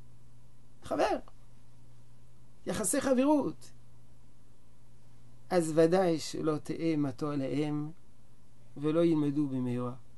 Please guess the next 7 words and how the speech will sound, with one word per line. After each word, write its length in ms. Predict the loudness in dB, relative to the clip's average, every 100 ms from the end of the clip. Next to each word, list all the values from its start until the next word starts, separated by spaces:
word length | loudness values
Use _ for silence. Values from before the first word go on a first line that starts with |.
| -4
במהרה 340 | 0 0 0 -2
ממנו. 320 | -2 -2 -6 -10 -10 -12 -12 -10 -10 -10 -2
כמובן, 300 | 0 2 0 -4 -10 -10 -10 -10 -10 -10 -10 -10 -10 -10 -10 -10
זה 180 | -8 -2
לא 80 |
אומר 260 | 2 4 4
שהרב 720 | -2 -6 -2 2 2 2 -2